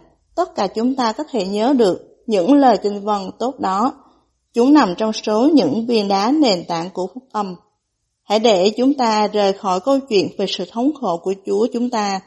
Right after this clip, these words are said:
với những cảm giác của lòng biết ơn sâu xa. Tội lỗi của chúng ta thì nhiều và lớn lao,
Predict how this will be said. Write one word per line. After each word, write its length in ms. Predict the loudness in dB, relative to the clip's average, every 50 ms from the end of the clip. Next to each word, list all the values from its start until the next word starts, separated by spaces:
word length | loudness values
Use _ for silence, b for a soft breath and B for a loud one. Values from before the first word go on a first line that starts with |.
| b b b b b _ -2
với 140 | 0 4
những 200 | 4 4 2 2
cảm 240 | -2 -4 -4 -4 -4 -4
giác 200 | -2 -2 -2 -2 -2 -2
của 100 | -2 0
lòng 260 | 0 0 -2 -2 -4
biết 180 | -6 -6 -4
ơn 200 | -4 -4 -4 -4 -4
sâu 240 | -6 -8 -8 -8 -8
xa. 380 | -10 -10 -8 -8 -6 -6 -8 -10 -12 _ _ _ _ _ _ _ _ _
Tội 160 | 0 2 2
lỗi 220 | 4 2 2 0 0
của 140 | -2 -4 -4 -2
chúng 180 | -2 -2 0
ta 360 | 0 -2 -2 -2 -2 -4 -4 -4
thì 160 | -2 -2 -2
nhiều 300 | 0 2 2 4 4 4
và 160 | 2 0 0 0
lớn 280 | 0 0 -2 -2 -2
lao, 360 | -2 0 -2 -2 -4 -6 -10